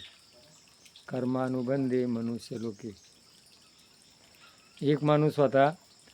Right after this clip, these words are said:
आणि तो गाडीत बसलेला होता. एक मुलगा आला, "पेपर, पेपर, पेपर," आणि त्याने त्याला पेपर दिला. तो पेपर घेतला, त्याला रुपया दिला, पुढे गेल्यावर हसायला लागला. म्हणे, "तो पोरगा बावळट आहे." म्हणे, "का?"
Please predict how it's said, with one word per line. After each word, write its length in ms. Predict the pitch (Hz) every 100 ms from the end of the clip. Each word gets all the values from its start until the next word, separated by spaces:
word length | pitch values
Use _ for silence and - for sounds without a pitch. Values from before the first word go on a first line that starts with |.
| _ _ -
आणि 460 | 127 139 143 143 139
तो 840 | 139 143 143 143 143 139 139 139
गाडीत 320 | 131 139 147
बसलेला 280 | 151 156 160
होता. 220 | 135 117 110 - -
एक 140 | 139
मुलगा 400 | 139 143 143 151
आला, 180 | 147 131 - - _ _ _ 156
"पेपर, 280 | 147 160
पेपर, 380 | 147 151 143 151
पेपर," 420 | 120 147 135 143 135 _ _ - _ -
आणि 200 | 139 147
त्याने 300 | 127 165 165
त्याला 260 | 156 151 143
पेपर 340 | 147 135 165
दिला. 240 | 165 156 131 - - - - - - - - -
तो 440 | 151 156 156 156
पेपर 380 | 147 160 151 170
घेतला, 340 | 151 151 135 139
त्याला 300 | 143 143 143
रुपया 300 | 139 156 151
दिला, 260 | 160 147
पुढे 280 | 135 156 151
गेल्यावर 260 | 147 143 139
हसायला 340 | 160 170 143
लागला. 240 | 127 117
म्हणे, 340 | 120 123 127 127 135
"तो 80 |
पोरगा 260 | 135 147 151
बावळट 360 | 175 190 175 139
आहे." 120 | 120 - _ - _ _ -
म्हणे, 220 | 135 147
"का?" 220 | 131 165